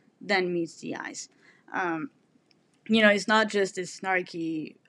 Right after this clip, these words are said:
handsome guy that you first see, like, that you first see when you meet him. He is from Tevinter, and people from Tevinter don't have, like, the best reputation. And, you know, maybe rightly so. But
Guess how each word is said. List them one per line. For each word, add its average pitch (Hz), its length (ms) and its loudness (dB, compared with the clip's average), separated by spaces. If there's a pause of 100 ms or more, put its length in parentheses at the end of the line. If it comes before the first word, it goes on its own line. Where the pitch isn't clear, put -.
handsome 190 440 -4
guy 175 300 2
that 165 180 -6
you 175 120 -10
first 165 340 -10
see, - 560 -8
like, - 220 -16 (720)
that 190 80 -4
you 185 120 -4
first 202 160 -2
see 196 80 2
when 180 120 -2
you 180 80 0
meet 185 240 2
him. - 240 -6 (540)
He 208 500 0 (280)
is 320 160 6
from 349 160 6
Tevinter, 165 580 2
and 170 360 0
people 247 580 8
from 208 240 -2 (160)
Tevinter 180 420 -4
don't 180 220 -4
have, 165 260 -6
like, 170 180 -10
the 170 80 -10
best - 440 -8
reputation. 165 560 -8 (760)
And, 254 380 4
you 311 80 2
know, 302 140 0
maybe 269 380 0
rightly 180 500 -4
so. - 300 -16 (760)
But 185 320 -2